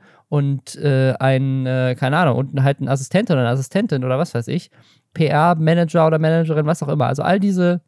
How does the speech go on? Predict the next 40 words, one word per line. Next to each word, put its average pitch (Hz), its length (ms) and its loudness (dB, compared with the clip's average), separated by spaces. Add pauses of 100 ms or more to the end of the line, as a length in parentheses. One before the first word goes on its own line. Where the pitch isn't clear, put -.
(160)
all 165 160 2
diese 170 180 0
Sachen 160 240 0
sind 147 80 -4
doch 147 80 2
bestimmt 190 640 -2
Teil 175 340 2
von 160 220 0
Jennifer 156 380 2
Anistons 151 720 -4
Haushalt. 147 800 -2 (500)
Und 156 380 0 (120)
die 160 80 -2
macht 175 260 2
wahrscheinlich 175 380 -2
einfach 151 260 -2
nie 196 240 2
ihren 151 320 0
Kaffee 120 320 -4
selber. 127 640 -2
Oder 208 360 2
aber, 139 340 0 (240)
das - 100 -4
ist 151 120 -4
tatsächlich, 151 440 0
keine 143 220 -2
Ahnung, 139 260 2
die 131 120 -6
Social-Media-Managerin 143 1200 2
von 131 160 -2
Jennifer 127 340 0
Aniston, 139 520 -2 (420)
die 151 140 2
halt, 143 400 2 (180)
damit 147 320 0
Jennifer 143 260 2
Aniston 147 340 0
in 147 80 0
ihrem 139 260 2
busy 185 560 6